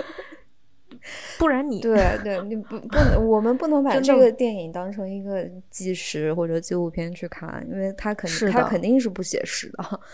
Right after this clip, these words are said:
Speaker 1: 而且如果你读了小说，你再看这个电影，你会发现电影里边已经把很多人物的，呃，他们的动机改得合理化很多了。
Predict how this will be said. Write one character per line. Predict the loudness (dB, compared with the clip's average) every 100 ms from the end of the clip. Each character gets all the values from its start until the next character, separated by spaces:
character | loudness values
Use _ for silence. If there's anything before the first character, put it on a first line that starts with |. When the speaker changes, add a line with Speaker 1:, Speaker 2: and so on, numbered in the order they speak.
| -20 -20 -16 -4
Speaker 1:
而 | 0
且 | 2
如 | 2 2
果 | 2
你 | 2
读 | 2 2
了 | 2
小 | 0 -2
说， | -2 -2
你 |
再 | 0 0
看 | 0 0
这 |
个 | 0
电 | 0 0 -2
影， |
你 | -2
会 | 0 0
发 | 0 0
现 | 0 0
电 | 2 2
影 | 2 2
里 | 0
边 | -2 -4 -2 -4
已 |
经 | -2 -2
把 | 0
很 | 0 -2 0
多 | 0 2
人 | 0 -2
物 | -2 0
的， | 2 2 0 -6 -20 -20 -20 -6
呃， | 0 2 0 -2 -4 -6 -8 -10
他 | -4 0
们 | 0 0
的 | 0 2
动 | 2 2 0
机 | -2 -2
改 | -2 -4
得 | -4 -4
合 | 0 2
理 | 2
化 | 0 -2 -2
很 | -2 -6 -6
多 | -6 0 2
了。 | 2 0